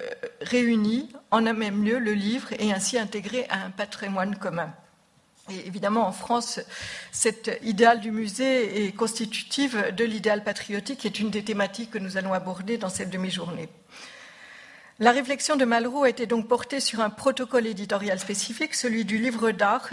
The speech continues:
illustré de reproduction, mais plus précisément dérivé de la photographie. Toute la question, tout le questionnement de Malraux, euh, est issu de cette interrogation sur la photographie. Qu'il s'agisse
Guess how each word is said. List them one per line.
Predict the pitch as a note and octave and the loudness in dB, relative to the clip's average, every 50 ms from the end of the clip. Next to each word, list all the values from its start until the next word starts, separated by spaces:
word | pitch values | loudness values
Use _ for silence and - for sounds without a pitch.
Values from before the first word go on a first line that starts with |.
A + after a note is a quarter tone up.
| - - | -8 -4
illustré | A3+ G#3+ G#3+ G#3+ G3+ G#3 - B3 A#3 | 0 0 2 2 0 0 0 0 0
de | A3+ | 0
reproduction, | G#3+ G3+ A3 G#3 - - A3+ G#3 F#3 G3+ G3+ - - - A3 A3 B3+ - - - - - - - - - - - - - - | 0 -2 -2 -4 -2 -2 -2 -2 -2 -4 -6 -4 -4 -2 -2 -2 -2 -4 -10 -20 -20 -20 -18 -18 -16 -16 -16 -18 -6 2 6
mais | G#3+ A#3+ C4+ C4+ - - - - G#3+ - | 6 6 6 6 2 -6 -14 -14 -10 -6
plus | - C4 | -6 -6
précisément | - - C#4+ C#4 - - A#3 G#3+ B3+ A3 B3+ C#4+ C#4 | -4 0 -2 0 0 0 -2 0 0 2 2 2 4
dérivé | A#3 A#3 A3+ A#3+ A#3 G#3 C4 C4 | 2 0 0 0 -2 -2 0 0
de | A3 A3+ | 0 2
la | G#3 G3+ | 0 0
photographie. | G3 - A#3+ A3+ - A#3+ G#3 G#3+ G#3+ G#3 - - F3 - | 0 -2 -4 -2 -2 -2 0 -2 -2 -2 -4 -10 -12 -10
Toute | - - - - | -10 -8 -6 -4
la | F#3+ | -4
question, | F#3+ - G#3 G#3 - - - B3+ B3+ B3 A3+ - - F#3 G3+ | -4 -4 -6 -6 -6 -4 -2 0 0 0 0 -2 -4 -8 -8
tout | - A3+ | -8 -10
le | F#3+ F3+ | -10 -6
questionnement | - A#3 A#3 A#3 - A#3+ A#3 A#3+ A#3+ A#3 | -4 -4 -4 -4 -4 -4 -2 -2 -2 -2
de | A3 G#3 G3 | -2 -2 -2
Malraux, | F#3+ G3 G3 F#3+ F#3+ - - B3+ C4 C#4 - - - - - - - - - | 0 0 0 0 -2 -2 -4 -4 -4 -4 -6 -10 -16 -16 -16 -16 -14 -8 -4
euh, | G#3+ G#3+ F#3+ F#3+ - | -2 -2 -2 -2 -2
est | - A3 G#3 - - | -4 -4 -4 -4 -4
issu | A3 - - D#4 C#4 | -4 -2 -2 -2 -2
de | G3 G3 F#3+ | -2 -2 -4
cette | F#3+ G#3+ G3+ G#3+ | -4 -4 -2 -2
interrogation | G3+ F#3 G#3 G3 G3 F#3+ G3+ G3+ - B3+ B3 | -2 -2 -2 -4 -4 -4 -4 -4 -2 -2 -2
sur | A#3 - - B3+ B3 | -2 -2 0 2 2
la | A3+ G#3+ | 2 2
photographie. | G#3+ A3 G#3 - G#3+ - G3 F#3 F#3 - - F3 D3 - - - - - - - - | 0 -4 -6 -6 -4 0 0 -2 -2 -2 -10 -14 -14 -14 -18 -20 -20 -20 -18 -8 -4
Qu'il | G#3+ G3+ | -2 0
s'agisse | - - A3 A3 G3+ A#3 A#3+ A3+ - - | 2 2 2 2 2 0 -2 -2 -2 -4